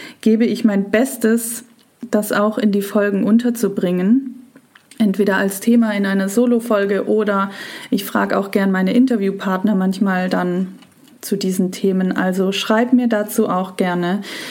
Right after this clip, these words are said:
Der Podcast wird weiterlaufen. Und dann gibt es natürlich noch andere Wege, auch mit mir zusammenzuarbeiten. Ich werde,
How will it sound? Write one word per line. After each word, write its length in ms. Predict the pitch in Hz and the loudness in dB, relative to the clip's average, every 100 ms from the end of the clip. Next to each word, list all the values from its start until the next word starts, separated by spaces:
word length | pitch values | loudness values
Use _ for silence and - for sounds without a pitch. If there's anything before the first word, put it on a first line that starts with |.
| - - - - - | -12 -14 -16 -4 -2
Der 80 | |
Podcast 880 | 202 - 240 - 226 226 233 - - - | 0 2 0 0 2 2 2 -2 -10 -6
wird 260 | 220 196 202 | -2 -2 0
weiterlaufen. 1000 | 196 214 233 214 175 196 202 240 330 233 - - - - - - | 0 2 2 2 0 0 4 4 4 -2 -12 -14 -16 -20 -18 2
Und 560 | 269 311 302 - - | 2 4 0 -4 0
dann 340 | 226 240 254 247 | 2 4 4 2
gibt 200 | 240 240 | 0 2
es 100 | 240 | 2
natürlich 380 | 214 233 226 | 2 2 2
noch 220 | 208 202 254 | 0 -2 0
andere 380 | 285 277 247 | 2 2 2
Wege, 380 | 226 233 233 220 | 2 2 2 0
auch 140 | 214 226 | 2 0
mit 160 | 214 | 2
mir 160 | 202 202 | 0 0
zusammenzuarbeiten. 1200 | 214 196 196 202 196 202 196 190 190 190 190 185 | -2 0 0 0 0 0 0 0 0 0 0 0
Ich 260 | 185 - 202 | -2 -4 -2
werde, 600 | 196 202 190 180 180 | 0 0 0 0 -2